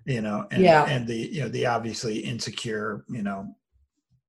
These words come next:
Speaker 2: Childishness.
Speaker 1: Yeah, childishness that, you know, Donald Trump, you know, exhibits so often. Um, and, you know, the Josh Hawley or Tom Cotton, they'll, they'll beat up immigrants. Uh, they'll, they'll,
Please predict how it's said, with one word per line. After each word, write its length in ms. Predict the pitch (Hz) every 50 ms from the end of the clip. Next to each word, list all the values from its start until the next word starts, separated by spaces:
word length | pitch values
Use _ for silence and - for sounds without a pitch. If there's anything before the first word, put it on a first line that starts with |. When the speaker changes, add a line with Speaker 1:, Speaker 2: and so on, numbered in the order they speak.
| _ _ _ _ _ _ _ -
Speaker 2:
Childishness. 800 | - - 220 190 180 175 170 175 - - - - 127 - 175 165
Speaker 1:
Yeah, 160 | 139 127 120
childishness 720 | 113 - - 143 135 123 110 107 - - 113 104 101 -
that, 160 | 117 107 - - _ - - -
you 140 | - - 131
know, 80 | 113 107
Donald 340 | 101 - 123 117 113 110 -
Trump, 300 | - 123 113 104 101 - - 120
you 100 | 123 104
know, 140 | 98 104 - _ -
exhibits 560 | - 107 98 110 110 98 104 95 - - - - _ - - - - _ _ _ _ _ _ _ - -
so 260 | - - 123 101 95
often. 280 | 92 95 - - 208 175 - - - - - - - - - -
Um, 400 | 160 156 151 143 139 143 - - _ _ _ _ _ _ -
and, 80 | 190 185
you 60 | 185
know, 120 | 156 131
the 180 | 131 143 - 143
Josh 340 | 120 - 151 139 135 - -
Hawley 360 | - 117 113 113 113 117 113
or 80 | 110 104
Tom 300 | - - 110 104 104 101
Cotton, 560 | - 123 110 104 - 101 98 98 101 - -
they'll, 240 | 139 131 131 139 -
they'll 160 | 151 135 131 131
beat 180 | 131 135 131 127
up 140 | 135 - -
immigrants. 800 | 107 98 98 101 98 98 101 101 98 98 101 - - - - - - -
Uh, 280 | 113 101 98 98 101 98
they'll, 400 | 104 107 104 101 101 104 - - -
they'll, 460 | 135 120 107 101 101 95 - -